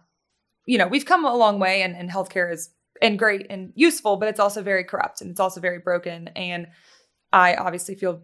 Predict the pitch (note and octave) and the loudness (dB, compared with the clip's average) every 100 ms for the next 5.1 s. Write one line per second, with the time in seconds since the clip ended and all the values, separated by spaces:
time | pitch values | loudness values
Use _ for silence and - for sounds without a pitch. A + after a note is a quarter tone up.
0 | _ G3 G3 G3 F3+ F3 F#3+ F3+ F#3 F3 | _ 4 4 4 0 0 -2 -6 -8 0
1 | F#3 F#3 - G#3+ G3 F#3+ F3+ F#3 - F#3 | 0 2 4 4 2 -4 -8 -8 -6 -10
2 | F3 - E3+ - G#3+ G3 F3 E3 - F#3+ | -10 -14 -12 -6 -6 -6 -8 -8 -6 -4
3 | F3 F3 _ _ _ - F3+ E3+ G3 G3 | -6 -10 _ _ _ 2 2 2 -4 -4
4 | F#3 F#3 G3+ G#3 G#3 - - F#3 F3 E3+ | -8 -4 2 4 2 -2 0 2 2 0